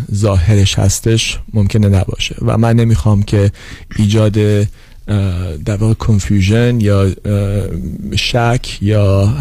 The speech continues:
اطلاعات ناکامل رو بیام به دوستان تو رادیو بگم، چ-، فقط به امیدی که بخوام با دفتر من زنگ بزنن، تماس بگیرن که کلاینت جدید بگیرم. اه، هدف من اینه که واقعاً دوستانی که مایل هستن،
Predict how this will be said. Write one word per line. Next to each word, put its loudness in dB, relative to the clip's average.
اطلاعات 2
ناکامل 2
رو 2
بیام 2
به 2
دوستان 2
تو -2
رادیو 2
بگم، 0
چ-، -6
فقط 0
به 2
امیدی 2
که 0
بخوام 2
با 4
دفتر 2
من 2
زنگ 2
بزنن، 4
تماس 2
بگیرن 2
که -2
کلاینت 0
جدید 2
بگیرم. -2
اه، 2
هدف 2
من 2
اینه 2
که 2
واقعاً 2
دوستانی 0
که 0
مایل 4
هستن، 2